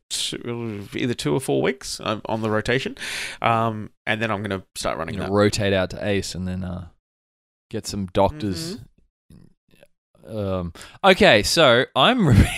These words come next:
Speaker 2: <laughs>
Speaker 1: It's okay.
Speaker 2: I'm
Speaker 1: It's
Speaker 2: reviewing.
Speaker 1: okay,
Speaker 2: I
Speaker 1: buddy.
Speaker 2: checked out a new indie game that's just come out, which is, uh, by local Brisbane developers, and, uh,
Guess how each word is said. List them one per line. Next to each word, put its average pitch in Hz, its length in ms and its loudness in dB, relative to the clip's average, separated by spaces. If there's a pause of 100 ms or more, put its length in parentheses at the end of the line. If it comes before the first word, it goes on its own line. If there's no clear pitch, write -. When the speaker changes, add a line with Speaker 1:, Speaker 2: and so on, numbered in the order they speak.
Speaker 2:
<laughs> - 160 -6
Speaker 1:
It's 143 260 0
okay. 104 220 -4
Speaker 2:
I'm 156 200 6
Speaker 1:
It's 165 120 4
Speaker 2:
reviewing. 120 260 6
Speaker 1:
okay, 156 140 4
Speaker 2:
I 117 40 2
Speaker 1:
buddy. 135 280 2
Speaker 2:
checked 196 240 2
out 156 160 6
a 127 60 6
new 139 180 4
indie 139 220 2
game 110 180 2
that's 104 100 -6
just - 160 -6
come 87 160 -4
out, 113 200 -2
which 101 200 -2
is, 98 260 -6
uh, 95 260 0
by 98 340 0
local 117 380 0
Brisbane 104 360 -2
developers, 98 560 -4
and, 95 500 -2
uh, 90 280 2